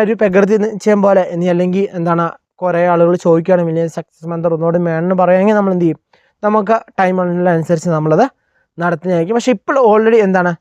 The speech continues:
മില്ലിയനേഴ്സ് സക്സസ് മന്ത്ര എന്നൊരു വെബിനാർ ഇനി റീ പ്രോഗ്രാം ചെയ്യാൻ ഉദ്ദേശിക്കുന്നില്ല. നമ്മൾ കൃത്യമായിട്ട് എന്താണ് എല്ലാവർക്കും മനസ്സിലായെന്ന് വിചാരിക്കുന്നു. So നമ്മൾ എന്താണ്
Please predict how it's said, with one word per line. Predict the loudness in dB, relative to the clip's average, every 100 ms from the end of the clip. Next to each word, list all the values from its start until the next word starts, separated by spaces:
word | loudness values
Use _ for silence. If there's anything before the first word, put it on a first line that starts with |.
| _ -6
മില്ലിയനേഴ്സ് | -2 0 0 -2 -6
സക്സസ് | -12 -10 -6
മന്ത്ര | 0 2 2
എന്നൊരു | 2 2 2
വെബിനാർ | 2 0 0 -2 -2
ഇനി | 0 2 2
റീ | 0 _ -6
പ്രോഗ്രാം | -2 -2 -2
ചെയ്യാൻ | -4 -4 _ _ _ 0
ഉദ്ദേശിക്കുന്നില്ല. | 0 0 -2 0 0 -2 -4
നമ്മൾ | -6 -4
കൃത്യമായിട്ട് | -6 -6 -6 -6 -6 -6 -4
എന്താണ് | -4 -4 -8 _ _ -16 -8
എല്ലാവർക്കും | -6 -4 -4 -4
മനസ്സിലായെന്ന് | -4 0 2 2 2
വിചാരിക്കുന്നു. | 0 0 0 -2 -4 _ -4
So | -2 -2
നമ്മൾ | 0 0 0
എന്താണ് | 0 0